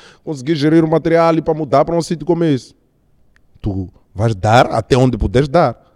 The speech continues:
Até onde eu te conheço, tu não és uma pessoa que esconde esse tipo de cenas. Vais dar. Tipo, "Ah, mandei vir no sítio X, a-, a-, podes ver nesse site, é mais barato.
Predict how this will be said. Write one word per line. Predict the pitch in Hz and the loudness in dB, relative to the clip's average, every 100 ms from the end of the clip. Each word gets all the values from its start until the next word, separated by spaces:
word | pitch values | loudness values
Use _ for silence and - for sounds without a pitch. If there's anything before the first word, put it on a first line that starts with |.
| _ _ _ _ _ _ | _ _ _ _ _ _
Até | - 82 | -8 0
onde | 135 123 | 0 0
eu | |
te | 110 | -4
conheço, | 107 120 143 139 | -4 0 0 -2
tu | 131 | -2
não | 127 | -2
és | 104 | -4
uma | 113 | -6
pessoa | 123 | -6
que | 110 | -8
esconde | 110 - 127 117 | -8 -4 -2 -4
esse | 107 | -8
tipo | 117 | -12
de | 104 120 | -10 -2
cenas. | 160 117 98 | 0 0 -2
Vais | 127 160 | -2 0
dar. | 175 127 | 0 0
Tipo, | 123 196 | -2 -4
"Ah, | 190 | -4
mandei | 175 175 170 | -4 -8 -6
vir | 151 | -6
no | 175 | -8
sítio | - 175 165 | -10 -12 -10
X, | 247 202 | -8 -8
a-, | 170 | -8
a-, | 147 160 151 180 | -8 -8 -6 -8
podes | 165 196 | -4 -6
ver | 120 185 | -4 -6
nesse | 180 | -6
site, | - 190 190 | -4 -4 -4
é | |
mais | 190 147 | -8 -6
barato. | 127 180 220 - | -4 -6 -8 -16